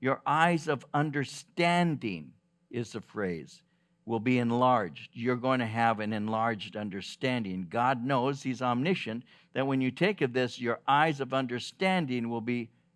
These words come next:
enlarged, and you will be like God. Your understanding, Satan was saying to Eve, will be unlimited. You will understand the depth of good, and you will become aware of what is evil.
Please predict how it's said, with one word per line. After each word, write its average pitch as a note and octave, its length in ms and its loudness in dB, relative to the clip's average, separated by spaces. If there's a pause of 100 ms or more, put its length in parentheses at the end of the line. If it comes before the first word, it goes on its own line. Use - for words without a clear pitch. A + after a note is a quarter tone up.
(100)
enlarged, C3+ 480 4
and A#2+ 180 2
you F#3+ 260 2
will C#3+ 180 2
be C#3+ 180 2
like C3+ 260 4
God. F3+ 280 6
Your C#3 200 0
understanding, D3+ 1000 0 (240)
Satan C3+ 380 0
was A#2+ 180 -2
saying A#2+ 280 -2
to A#2 60 -8
Eve, A#2 360 -4 (260)
will A#2+ 140 -2
be C3+ 180 2
unlimited. B2+ 800 4 (920)
You G3 300 2
will G#3 180 8
understand D#3+ 560 4
the D3 80 6
depth D3 380 4
of D3 200 -2
good, D#3 400 2 (840)
and A#2 240 0
you G#3+ 100 0
will E3+ 140 2
become B2 400 -2
aware B2+ 320 -2
of B2 140 -4
what C3 160 -4
is A#2 160 -10
evil. G#2+ 400 -6